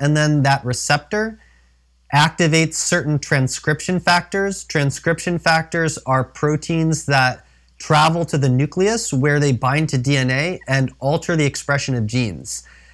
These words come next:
That means that if a gene codes for a certain protein, a transcription factor could make that gene make more of that protein or less of that protein. And then as you change the number of proteins, then that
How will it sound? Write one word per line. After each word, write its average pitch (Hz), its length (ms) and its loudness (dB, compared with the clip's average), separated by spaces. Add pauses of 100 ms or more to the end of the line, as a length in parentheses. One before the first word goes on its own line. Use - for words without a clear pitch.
(140)
That 147 200 2
means 156 360 2
that 135 440 2
if 127 100 -2
a 139 80 0
gene 143 440 2
codes 151 320 -2
for 143 140 -2
a 131 60 0
certain 127 360 -2
protein, 196 460 0
a 170 60 0
transcription 147 720 -4
factor 147 400 0
could 135 160 -4
make 131 260 -2
that 123 220 0
gene 135 380 -2 (240)
make 131 220 0
more 190 280 2
of 202 100 0
that 139 200 2
protein 123 560 -2 (240)
or 127 160 -2
less 175 320 2
of 156 80 0
that 127 220 -4
protein. 113 600 -4 (400)
And 139 120 2
then 147 160 2
as 175 240 2
you 185 80 0
change 175 340 -2
the 151 100 0
number 143 400 2
of - 140 -6
proteins, 233 800 -2 (500)
then 147 720 4 (400)
that 151 460 4